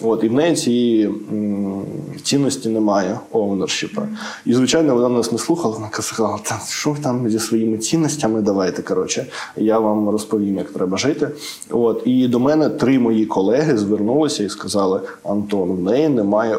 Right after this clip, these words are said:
оунершіпа, ми не можемо працювати з цією людиною, її поки не пнеш, вона не полетить, звільняй її". Ну, і ми розсталися, тому що людина не хотіла це там, е, проявляти цю цінність. Тому для нас це дуже такі важливі штуки,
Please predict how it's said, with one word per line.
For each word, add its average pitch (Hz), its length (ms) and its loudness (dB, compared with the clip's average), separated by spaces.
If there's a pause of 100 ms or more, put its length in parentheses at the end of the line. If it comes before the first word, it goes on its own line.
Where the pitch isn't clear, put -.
оунершіпа, 98 880 0
ми 117 180 0
не 127 120 2
можемо 98 440 -2
працювати - 580 0
з - 120 -6
цією 107 300 2
людиною, 127 520 2 (260)
її 117 240 2
поки 117 300 0
не 110 140 0
пнеш, 120 380 0
вона 110 240 2
не 120 120 2
полетить, 101 680 0 (100)
звільняй 98 580 0
її". 90 260 -2 (300)
Ну, 123 400 4
і 107 40 4
ми 120 400 2
розсталися, 127 640 2
тому 101 260 -2
що 107 160 -2
людина 104 440 2
не 110 140 2
хотіла 110 440 0
це 98 260 -2
там, 92 240 -2 (380)
е, - 40 -4 (840)
проявляти 101 560 2
цю 101 140 -6
цінність. 95 480 -4
Тому 117 180 0
для 120 120 2
нас 113 260 0
це 107 140 0
дуже 104 260 0
такі 104 260 -4
важливі 104 400 2
штуки, 147 400 0